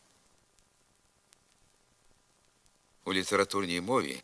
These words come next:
пом'якшується звук «с» у суфіксі «ськ», господарський. Є чимало прикметників, у яких перед суфіксом «ськ» стоїть звук «н».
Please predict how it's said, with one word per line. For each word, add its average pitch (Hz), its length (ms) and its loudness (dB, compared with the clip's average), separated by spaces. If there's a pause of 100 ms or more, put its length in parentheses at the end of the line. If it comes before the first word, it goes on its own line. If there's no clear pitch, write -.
пом'якшується 87 920 0
звук 73 500 0 (120)
«с» - 300 12 (380)
у 82 140 -4
суфіксі - 800 -2
«ськ», - 420 2 (540)
господарський. 69 1160 2 (1080)
Є 127 160 4
чимало 107 400 6
прикметників, 95 800 -6
у 76 40 -2
яких 80 360 -4
перед 80 260 -2
суфіксом 80 680 0 (160)
«ськ» - 320 -2 (200)
стоїть - 640 -2
звук - 520 -4 (220)
«н». 101 200 -4